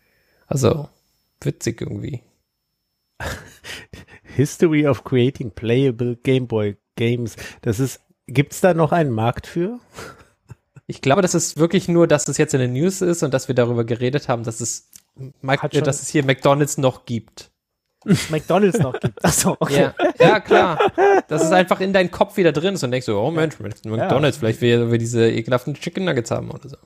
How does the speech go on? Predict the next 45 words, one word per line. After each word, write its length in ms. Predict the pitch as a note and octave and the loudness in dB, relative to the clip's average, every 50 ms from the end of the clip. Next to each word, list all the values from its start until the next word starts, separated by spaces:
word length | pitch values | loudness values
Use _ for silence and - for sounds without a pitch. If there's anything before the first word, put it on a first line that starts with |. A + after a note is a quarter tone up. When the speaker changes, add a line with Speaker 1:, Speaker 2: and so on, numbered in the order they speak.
| _ _ _ _ _ _ _ _ _ _ _ _ _ _ _ _ _ _ _ - | _ _ _ _ _ _ _ _ _ _ _ _ _ _ _ _ _ _ _ -16
Speaker 3:
Und 100 | C3+ C3 | -10 -10
dieses 180 | C3 C3 C3 C3+ | -8 -8 -4 -2
Speaker 2:
Ich 40 | |
muss 80 | D3 D3+ | 0 0
Speaker 3:
Analogfleisch. 480 | D#3+ C#3 C#3+ D3+ D3+ A#2+ C3+ D#3+ F3 F#3+ | 2 2 0 -2 -4 -2 0 2 4 4
Speaker 2:
allerdings 320 | F#3+ E3 D#3+ D#3+ D#3 C#3+ | 6 6 4 4 4 4
sagen, 460 | B2+ C#3+ D3+ D#3+ D#3+ D#3+ D#3 D#3 F3 D3 | 4 4 4 4 2 -2 -6 -8 -2 0
dieser 460 | D3 C#3+ C3+ D3 C#3+ C#3 C#3+ C#3+ D3 | 0 2 4 4 4 4 4 2 -2
Button 480 | C#3 A#2 C#3+ D3+ E3 - D3+ B2+ A#2 | -2 0 2 2 2 0 -8 -12 -12
Pre-Order, 580 | - - - D#3 E3+ F3 - C3+ A#2+ A#2 A#2 A2+ | -12 -4 -2 0 0 0 0 0 0 0 0 0
der 120 | A2+ A#2+ | 2 0
ist 120 | A2+ - - | 0 0 0
ganz 200 | - B2+ B2+ B2 | 0 0 0 0
schön 220 | - - C3 A2+ - | -2 -2 -2 -4 -4
klein. 380 | - - B2 A#2+ A#2 G#2+ G#2+ | -2 0 2 2 2 0 -2
Wenn 220 | G#2+ A2 A2 A#2+ B2+ | -4 -4 -4 -6 -6
man 180 | B2+ B2 A#2 | -8 -8 -4
sich 200 | A2 A#2 G#2+ - | -4 -6 -6 -4
den 140 | - B2+ A#2+ | -6 -4 0
Rest 220 | A#2 B2+ C3 - | 2 2 2 2
auf 100 | D#3 - | 0 0
der 120 | - C3 A#2 | 0 0 0
Website 340 | B2+ C3+ - - C#3+ B2+ B2+ | 0 0 2 2 2 2 2
anguckt, 380 | B2 B2+ C3 - D#3 C#3 - | -2 -4 -4 -6 -6 -6 -4
eigentlich 340 | A#2+ C3 C#3+ - E3+ B2+ G#2+ | -4 -4 -2 0 0 0 2
wollen 200 | A#2 B2 B2 B2 A#2+ | 2 2 2 2 2
sie 100 | A#2 A2+ | 0 0
nicht, 140 | A2 G#2 A2+ | -2 0 0
Speaker 1:
Ja, 100 | A#2+ C3+ | 2 2
Speaker 2:
dass 0 | |
Speaker 1:
das 100 | D3+ - | 2 2
ist 40 | - | 2
Speaker 2:
man 40 | F#3+ | 2
Speaker 1:
halt 60 | E3+ | 2
Speaker 2:
das 40 | - | 2
Speaker 1:
nur 80 | F#3 F#3+ | 0 0
Speaker 2:
Ding 40 | - | 0
Speaker 1:
für 60 | F3 | 0
Speaker 2:
bestellt. 200 | - - F3 D#3 | 0 2 0 2
Speaker 1:
Kinder, 180 | D3 C#3 B2+ A#2 | 4 4 4 2
ist 120 | A#2 - | 2 0
doch 120 | - - - | -4 -6 -4
klar. 300 | - - C3+ C#3 C3 B2 | 0 2 2 4 4 2
<laughs> 80 | F3+ - - D4 - - - - G#3+ - - - - - - _ - - _ _ - - - _ - - - - - _ - - - D#3 - - - - | 0 2 2 0 0 0 0 0 0 0 2 0 -2 -2 0 _ -4 -4 _ _ -4 -4 -4 _ -8 -8 -8 -8 -12 _ -14 -12 -12 -14 -14 -16 -6 0
Ist 800 | D3+ D#3+ E3+ F#3+ G3 E3 D3 D#3 D#3+ D#3 - - - F3 - | 2 4 6 6 6 4 4 2 0 -2 -4 -6 -10 -10 -12